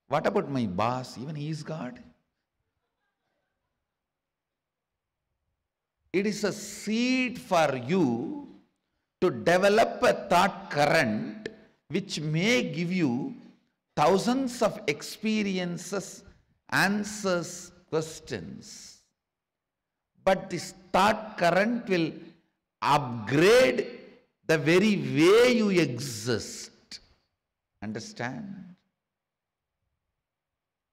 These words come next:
It's like taking vitamins and proteins. The very way you work out and exercise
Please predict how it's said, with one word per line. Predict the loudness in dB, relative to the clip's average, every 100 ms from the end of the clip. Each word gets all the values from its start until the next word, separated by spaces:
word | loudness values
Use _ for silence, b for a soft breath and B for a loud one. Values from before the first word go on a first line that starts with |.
| _ _ _ _ _ _ _ _ _ _ _ _ _ _ _ _ _ _ _ _
It's | -10 -4
like | -4 -4 -4
taking | -4 -4 -6
vitamins | -2 -2 -2 -4 -6
and | -8 -4
proteins. | -4 -2 -4 -6 -10 -16 -18 -20 -20 _ _ _ _ _ _ _ _ _ _ _ _ _ _ _ _ _ _ _ _ _ _ _ _ _ _
The | -6
very | -2 0 2 2
way | 0 2 4
you | 2 0
work | 2 0 0 -2
out | -2 -2
and | -6
exercise | -8 -10 -10 -8 -4 -4 -6 -12